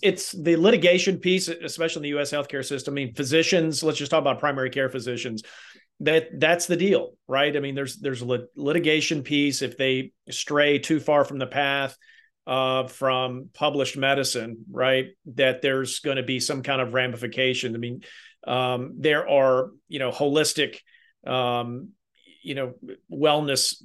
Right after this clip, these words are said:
physicians who have seen that, um, seen the light and, and are more, uh, prescriptive relative to patient, uh,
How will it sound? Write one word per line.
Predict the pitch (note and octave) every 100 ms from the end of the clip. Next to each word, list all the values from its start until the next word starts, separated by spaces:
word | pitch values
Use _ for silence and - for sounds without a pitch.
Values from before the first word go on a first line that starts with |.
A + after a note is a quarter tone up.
| -
physicians | - A#2+ C#3+ C#3 C#3 C3
who | C#3 C3
have | A#2+
seen | - D3+ D3
that, | C3+ B2+ B2+ B2+ _ -
um, | C3 B2+ A#2+ B2 C#3+
seen | - D3
the | C3
light | B2+ C3 C3 C3
and, | - B2+ B2 -
and | D3 C3
are | A#2+
more, | B2+ C#3 C#3+ C3 B2 - _ _ _ _ _ _
uh, | B2+ B2 B2 B2 A#2+
prescriptive | - F3+ - D3+ C#3+ D3 C3+ A#2
relative | B2 C#3 C#3 C3 B2+ B2
to | - B2
patient, | - C3+ C3+ - C3 B2+ - _ _ -
uh, | B2+ A#2